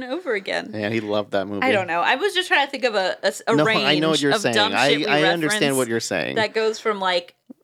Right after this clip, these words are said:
Speaker 1: our fake Aladdin
Speaker 2: And
Speaker 1: or
Speaker 2: so
Speaker 1: a
Speaker 2: that
Speaker 1: fake Peter Pan C D rom all the way to,
Speaker 2: Yeah.
Speaker 1: you know.
Speaker 2: So we're not judging.
Speaker 1: No.
Speaker 2: We understand the <laughs> that there's a place for these deep references.
Speaker 1: We just wanna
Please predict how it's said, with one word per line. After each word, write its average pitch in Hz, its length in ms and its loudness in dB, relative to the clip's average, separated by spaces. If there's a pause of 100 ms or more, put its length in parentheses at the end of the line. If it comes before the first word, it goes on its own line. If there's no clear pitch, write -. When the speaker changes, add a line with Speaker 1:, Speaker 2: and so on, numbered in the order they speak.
(200)
Speaker 1:
our 202 200 0
fake 202 380 -4
Aladdin 180 440 2
Speaker 2:
And 139 120 0
Speaker 1:
or 196 60 2
Speaker 2:
so 302 60 4
Speaker 1:
a 277 40 0
Speaker 2:
that 262 80 -2
Speaker 1:
fake 247 200 0
Peter 220 200 -2
Pan 202 320 -6
C 202 200 -8
D 190 100 -6
rom 175 480 -4
all 165 160 -4
the 170 80 -4
way 151 140 -2
to, 240 120 -4
Speaker 2:
Yeah. 104 200 2
Speaker 1:
you 78 80 -4
know. - 320 -14
Speaker 2:
So 196 100 -4
we're 254 140 0
not 110 280 -2
judging. 113 760 -2
Speaker 1:
No. 175 320 -4 (320)
Speaker 2:
We 123 120 2
understand 113 880 -2 (380)
the 87 460 -2 (300)
<laughs> - 1080 -10
that 139 140 -2
there's 131 160 2
a 120 40 -2
place 139 320 0
for 110 180 -4
these 101 360 -4 (280)
deep 113 340 -4
references. 104 840 -4
Speaker 1:
We 196 100 -4
just 185 200 -10
wanna 156 340 -6